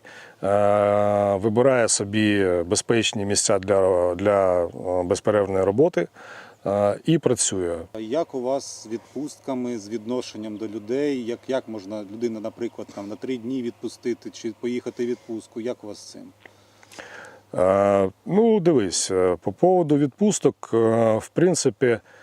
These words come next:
Speaker 1: е, люди ходять нормально в відпустки, коли їм треба, якщо є така можливість взагалі людей відпускати. Ну, на сьогоднішній день, от, у двадцять другому році було, е, складно з відпустками, у двадцять третьому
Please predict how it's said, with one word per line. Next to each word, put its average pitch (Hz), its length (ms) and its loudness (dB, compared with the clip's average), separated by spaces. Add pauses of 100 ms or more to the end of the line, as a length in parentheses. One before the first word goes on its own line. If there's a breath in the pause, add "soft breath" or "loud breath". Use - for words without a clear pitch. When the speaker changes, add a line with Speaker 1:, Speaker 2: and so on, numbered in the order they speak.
(800 loud breath)
Speaker 1:
е, 104 760 2
люди 143 320 4
ходять 123 440 2
нормально 117 420 2
в 92 40 -2
відпустки, 98 580 -4
коли 110 300 4
їм 101 220 0
треба, 101 340 0
якщо 110 260 2
є 117 300 0
така 101 300 -2
можливість 92 480 -2
взагалі 95 360 0
людей 95 280 0
відпускати. 180 560 0
Ну, 143 120 2
на 127 120 2
сьогоднішній 160 420 0
день, 160 240 2
от, 123 80 2
у 107 40 -6
двадцять 131 320 2
другому 165 300 4
році 123 280 2
було, 113 360 2 (680 loud breath)
е, 95 140 4
складно 113 440 2
з 95 60 -2
відпустками, 104 680 0
у - 20 2
двадцять 107 300 2
третьому 117 460 0